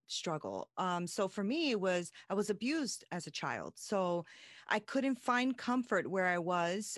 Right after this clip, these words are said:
Uh, I wasn't really being supported. So I didn't realize that this was what I was doing as a child, but I got really addicted to sugar. So it was, like, sugar sandwiches and, you know,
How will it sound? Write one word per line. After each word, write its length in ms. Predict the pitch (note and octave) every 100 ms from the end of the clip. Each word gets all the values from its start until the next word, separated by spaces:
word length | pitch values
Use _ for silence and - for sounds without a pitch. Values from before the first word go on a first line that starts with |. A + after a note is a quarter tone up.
| -
Uh, 40 |
I 160 | F3 F3
wasn't 380 | F#3+ F#3 F3+ F3
really 200 | G3 F#3+
being 200 | F#3+ F3+
supported. 720 | - E3 - D#4 D#4+ D3+ B2+
So 340 | - G#3+ F#3+ F#3 - - _ _ _ G#3+
I 80 |
didn't 320 | B3 C4+ G#3+ F#3
realize 560 | G#3+ D4+ E4+ G3+ F#3
that 120 | F#3 F3
this 160 | F3
was 140 | E3+ E3+
what 100 | F#3
I 80 | E3
was 160 | E3+
doing 300 | - F3+ F3+
as 100 | E3
a 60 | D#3+
child, 640 | - - F4 E4 F3 D#3+ -
but 180 | G3 -
I 140 | F#3 F#3+
got 320 | F#3+ F3+ - D#3+
really 640 | F#3+ A3+ B3 B3 A#3+ A#3+ -
addicted 440 | F3 F3+ - F#3+
to 120 | - F#3+
sugar. 640 | - - C4 D#4+ E3 - _ _ _ _ _
So 340 | - A3+ G3 F#3+
it 200 | - G3
was, 280 | G3+ F#3+ A3
like, 280 | F#3+ F#3 - _ -
sugar 440 | - - F3 A#3+
sandwiches 880 | - B3+ C#4+ C#4 F#3+ E3+ C#3+ C#3 - -
and, 500 | F#3+ F3+ E3+ E3+ E3+
you 100 | G3+
know, 260 | E3+ -